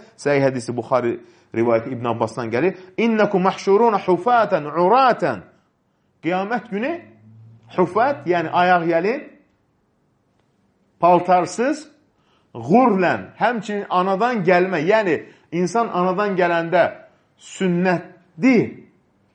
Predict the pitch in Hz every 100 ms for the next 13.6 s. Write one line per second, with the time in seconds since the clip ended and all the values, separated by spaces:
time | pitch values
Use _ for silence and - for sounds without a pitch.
0 | _ _ 151 156 202 196 - 185 196 180
1 | - 151 143 123 131 208 220 233 156 123
2 | - - _ - 220 220 - 196 - -
3 | - - 196 185 190 175 - 220 165 120
4 | 107 101 98 - 101 107 135 123 127 127
5 | 123 - 104 107 - _ _ - - -
6 | 156 165 165 220 185 147 - 110 95 92
7 | 87 85 - - - - - - - _
8 | _ _ _ _ _ _ _ _ _ 123
9 | 131 - - _ _ _ _ 143 147 147
10 | 180 170 147 156 151 147 185 254 226 180
11 | 165 214 240 247 - _ _ 135 135 131
12 | 131 117 95 85 78 - - - 113 101
13 | 85 90 82 85 - -